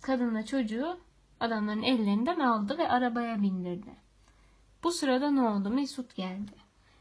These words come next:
Mesut maalesef ki o sırada yüzsüz İdil'le karşılaştı.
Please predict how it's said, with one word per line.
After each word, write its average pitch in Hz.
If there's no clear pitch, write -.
Mesut 320
maalesef 269
ki 247
o 294
sırada 240
yüzsüz 262
İdil'le 233
karşılaştı. 190